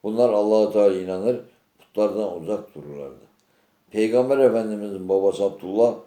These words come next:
dedesi Abdülmuttalip, anne, annesi ve bazı kimseler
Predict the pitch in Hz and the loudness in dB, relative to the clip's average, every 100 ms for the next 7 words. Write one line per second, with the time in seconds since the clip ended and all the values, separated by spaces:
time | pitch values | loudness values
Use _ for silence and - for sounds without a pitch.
0 | _ _ _ - 110 120 113 117 110 113 | _ _ _ -6 -2 0 2 2 0 -4
1 | 107 95 - 98 110 110 - _ _ _ | -8 -4 2 2 2 -4 -12 _ _ _
2 | _ _ - 92 107 120 113 - 127 151 | _ _ -14 -12 -4 -2 -2 -4 -4 0
3 | 143 110 - 101 - - - 95 92 80 | 0 0 -2 -6 -6 -12 -6 -4 -2 2
4 | 120 127 110 98 82 85 95 101 | 2 2 -2 -10 -12 -4 0 0